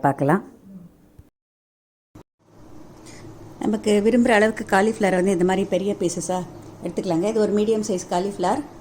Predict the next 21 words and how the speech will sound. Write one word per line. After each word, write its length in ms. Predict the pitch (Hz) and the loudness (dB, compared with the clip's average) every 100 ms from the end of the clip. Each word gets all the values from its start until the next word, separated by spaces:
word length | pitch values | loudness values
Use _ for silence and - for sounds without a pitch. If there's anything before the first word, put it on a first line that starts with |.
| - - | -20 -8
இந்த 100 | 196 | -4
மாதிரி 140 | 190 202 190 | -2 -2 -2
கட் 160 | 170 - | -4 -2
பண்ணி 180 | 185 185 214 170 160 - | 0 0 0 -2 -2 -6
வச்சிருக்கேன். 480 | 160 156 160 196 302 - - - - - - | -4 -4 -2 -2 -4 -6 -20 -20 -20 -20 -6
நல்லா 180 | 180 196 196 | -4 -4 0
கழுவி 260 | 175 180 190 | 0 0 0
வச்சிருக்கேன். 460 | 160 160 143 151 143 - - - - - - - - - - - - - - - _ _ _ - - - - - - - - - | -2 -2 -6 -6 -8 -12 -20 -20 -20 -20 -20 -20 -20 -20 -20 -20 -20 -20 -20 -20 _ _ _ -16 -16 -16 -16 -18 -18 -18 -8 0
அரைப்பதற்கு 420 | 226 262 220 - - | 2 4 2 2 2
தேவையான 300 | 190 190 185 185 | 2 4 2 2
சாமான்கள்: 440 | 165 170 160 160 - - - - - - - - | 4 6 4 2 -2 -14 -18 -20 -20 -20 -16 -4
பொட்டுக்கடலை 520 | 208 233 220 185 180 202 | 0 2 2 2 2 4
ஒன்றரை 200 | 175 180 175 | 4 4 2
டேபிள் 220 | 170 185 | 0 0
ஸ்பூன், 220 | - 196 247 - - - - | 0 0 0 -6 -18 -18 -4
முந்திரி 280 | 196 214 220 | 0 2 2
பருப்பு 280 | 185 180 208 180 | 0 0 0 4
பன்னெண்டு, 380 | 160 165 160 208 - - - - - | 4 6 4 2 -2 -14 -14 -14 -2
கசகசா 420 | 185 220 202 196 202 175 | 0 2 0 0 0 2
ஒன்றரை 240 | 156 185 - | 2 0 2
டீஸ்பூன் 420 | 175 - - 220 | 0 0 -2 -2